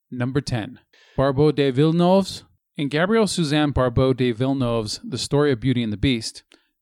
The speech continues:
the original version of the tale, the prince was not turned into a beast for being selfish and unloving,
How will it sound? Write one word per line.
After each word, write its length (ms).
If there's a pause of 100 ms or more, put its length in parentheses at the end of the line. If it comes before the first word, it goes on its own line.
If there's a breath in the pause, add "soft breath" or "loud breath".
the 120
original 300
version 320
of 120
the 40
tale, 500 (420)
the 80
prince 240
was 100
not 220
turned 260
into 220
a 40
beast 300
for 80
being 180
selfish 440
and 100
unloving, 540